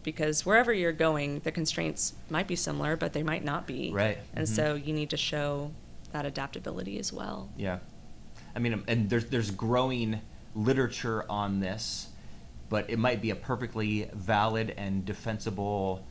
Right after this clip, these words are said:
Speaker 2: uh, aspect of your philosophy of teaching that you think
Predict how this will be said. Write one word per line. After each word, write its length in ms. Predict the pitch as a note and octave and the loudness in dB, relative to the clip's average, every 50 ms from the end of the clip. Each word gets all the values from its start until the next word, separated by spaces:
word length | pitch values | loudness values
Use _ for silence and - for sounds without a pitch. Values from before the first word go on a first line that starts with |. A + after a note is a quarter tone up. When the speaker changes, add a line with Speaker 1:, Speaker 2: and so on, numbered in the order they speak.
| - - - - - - - | -12 -12 -12 -12 -12 -8 -6
Speaker 2:
uh, 100 | F#2 - - | -6 -4 0
aspect 520 | - F#2+ G2+ A#2 - - - G#2 F#2+ - - | 2 4 4 4 2 0 -2 -2 -2 -4 -6
of 120 | - G2 | -6 -4
your 120 | F#2+ G2+ G2 | -4 -4 -6
philosophy 880 | - - F#2+ E2+ F#2+ G#2 B2 C3 - - F#2+ - - E2 E2 E2+ E2+ - | -4 -6 -2 0 2 4 4 2 0 -4 -6 -6 -6 -6 -6 -4 -6 -4
of 260 | - F#2 E2+ - - | -6 -6 -6 -8 -8
teaching 540 | - - C#3 D3 - - F2+ D#2+ D#2+ F2+ F2+ - - - - - - | -6 -4 -4 -4 -4 -4 -4 -4 -4 -6 -8 -10 -12 -14 -10 -6 -2
that 200 | G2 F#2 D#2 D2 | -2 0 0 0
you 200 | F2+ F#2 G#2 G2 | 0 0 0 0
think 360 | - - G#2 G2 G2 - - | -2 -2 -2 -2 -2 -4 -6